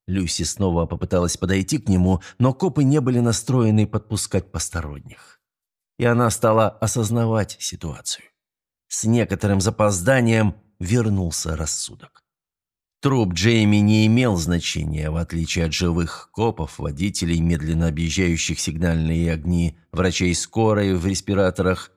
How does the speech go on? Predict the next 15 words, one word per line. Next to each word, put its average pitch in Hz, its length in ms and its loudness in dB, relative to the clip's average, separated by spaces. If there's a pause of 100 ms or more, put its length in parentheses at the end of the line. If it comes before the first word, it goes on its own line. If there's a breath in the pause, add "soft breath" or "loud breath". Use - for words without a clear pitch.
(160)
ждущих 92 540 -4
сигнала, 90 520 0
когда 87 320 0
можно 87 320 0
будет 82 320 -6
увезти 92 460 -4
мертвецов. - 840 -6 (720)
В - 80 -10
отличие - 440 -4
от 151 100 -4
людей 147 340 2
в 117 100 0
баре 135 280 2
«Хилтона 123 540 0
шесть», - 440 -2